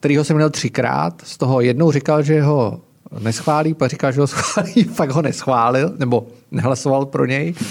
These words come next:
Eh, Roman Kraus byl pořád konzistentní.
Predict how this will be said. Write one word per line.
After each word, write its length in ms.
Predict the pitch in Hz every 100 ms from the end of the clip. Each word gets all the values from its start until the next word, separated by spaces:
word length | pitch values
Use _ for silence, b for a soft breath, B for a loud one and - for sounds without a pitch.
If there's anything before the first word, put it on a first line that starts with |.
| B B B
Eh, 300 | 127 120 123
Roman 320 | 127 160 170 170
Kraus 600 | 165 160 160 151 - -
byl 380 | - 151 147 127
pořád 520 | 127 147 139 139 127
konzistentní. 960 | - 117 143 139 160 151 156 156 156